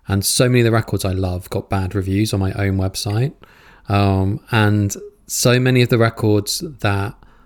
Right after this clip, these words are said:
I thought were pretty mediocre got really good album <laughs> reviews, um, and they defined what Drowning Sound was. Um, like, I remember we, we,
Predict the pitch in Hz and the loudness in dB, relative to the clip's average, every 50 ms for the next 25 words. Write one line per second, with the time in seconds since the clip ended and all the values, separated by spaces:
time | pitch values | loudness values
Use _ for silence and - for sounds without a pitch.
0 | _ _ _ _ _ - - 110 104 104 98 98 98 98 95 95 95 98 95 92 | _ _ _ _ _ -6 -2 0 0 2 2 0 0 0 0 -2 -2 -2 -4 -6
1 | 95 - - - - 107 104 104 104 95 - - 104 104 104 101 104 101 98 101 | -8 -10 -4 0 2 2 2 2 -2 -4 -2 0 0 0 0 0 0 0 2 2
2 | 98 95 98 95 - - 98 - 95 95 107 101 101 101 104 101 101 101 - 110 | 2 2 2 0 -2 -4 -6 -6 -6 -6 -4 -4 -2 -2 -2 -2 -2 -2 -2 -2
3 | - 117 123 127 127 135 147 147 147 143 160 175 202 240 226 - 220 202 190 - | -2 0 0 2 2 2 2 2 4 4 4 4 4 4 2 2 0 0 -2 -2
4 | - - - - - - - - - 110 107 107 101 104 123 - - 127 127 131 | -6 -16 -18 -16 -16 -16 -10 -2 0 2 4 4 2 2 0 0 2 4 6 6
5 | 139 143 139 147 - - 139 131 131 127 120 - 117 107 - 113 107 104 104 101 | 4 4 2 -2 0 2 2 4 4 4 4 2 0 0 2 2 0 2 0 0
6 | - 143 143 139 123 - 92 90 95 104 107 110 - - - - _ _ _ _ | 2 2 4 4 2 2 0 -4 -6 -6 -6 -8 -8 -10 -10 -14 _ _ _ _
7 | _ _ _ _ - 101 98 98 98 95 95 95 95 98 - - 113 110 - 117 | _ _ _ _ -4 0 2 2 2 2 2 0 -2 -4 -2 -2 -2 0 0 0
8 | 117 123 127 127 123 120 117 110 113 110 107 - _ _ - - 135 107 107 | 2 4 4 4 4 2 2 4 2 2 0 -2 _ _ -12 -6 -2 0 0